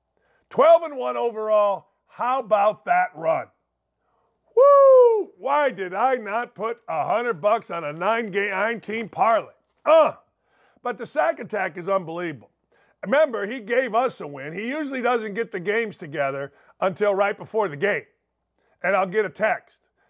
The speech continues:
And then I put him in immediately without even looking at who they're playing. He'll say, like, "Atlanta minus fourteen." I'm like, "I'm in." I don't even look at who they're playing. I,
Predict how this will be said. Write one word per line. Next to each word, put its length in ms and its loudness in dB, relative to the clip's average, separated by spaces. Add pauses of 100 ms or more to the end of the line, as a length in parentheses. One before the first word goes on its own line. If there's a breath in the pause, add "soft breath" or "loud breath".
(100)
And 100 -4
then 120 0
I 60 0
put 240 0
him 120 -6
in 80 -8
immediately 460 -6
without 300 0
even 240 -10
looking 340 -4
at 120 -6
who 140 -4
they're 140 -4
playing. 340 -2 (520)
He'll 160 -2
say, 240 -2
like, 180 -2
"Atlanta 440 -2
minus 340 -4
fourteen." 560 -4
I'm 80 -4
like, 140 -4
"I'm 160 0
in." 220 -2 (440)
I 80 0
don't 160 0
even 160 -4
look 220 0
at 80 -4
who 120 -2
they're 140 0
playing. 320 -6
I, 140 -2